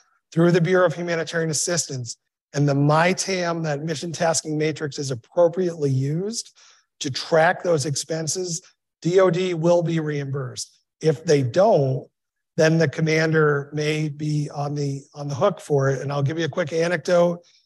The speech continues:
In one particular fleet, there was a, a crisis that occurred, a, a natural disaster occurred. The fleet commander said, "I want you to get folks there to help this population in need, spare no expense."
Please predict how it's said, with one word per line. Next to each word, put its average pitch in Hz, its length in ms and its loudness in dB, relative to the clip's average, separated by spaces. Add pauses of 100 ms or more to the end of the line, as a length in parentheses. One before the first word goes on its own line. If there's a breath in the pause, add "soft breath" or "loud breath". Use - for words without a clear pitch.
(160)
In 156 220 4
one 180 180 6
particular 165 480 -6
fleet, 180 460 -4 (480)
there 151 180 4
was 151 300 4
a, 139 200 -2
a 143 80 -8
crisis 170 540 0
that 156 100 -8
occurred, 175 460 -2
a, 135 160 -4
a 135 60 -10
natural 147 420 -6
disaster 147 480 0
occurred. 180 560 0 (380 soft breath)
The 147 80 -2
fleet 180 260 -2
commander 170 760 0 (220)
said, 151 400 2
"I 156 140 -2
want 175 340 2
you 175 220 -2
to 151 100 -6
get 175 260 -2
folks 165 260 -2
there 175 360 -2
to 139 120 -10
help 165 240 -4
this 175 140 -8
population 165 720 -4
in 147 120 -2
need, 165 380 -2 (260)
spare 190 420 2
no 180 200 2
expense." 131 760 -8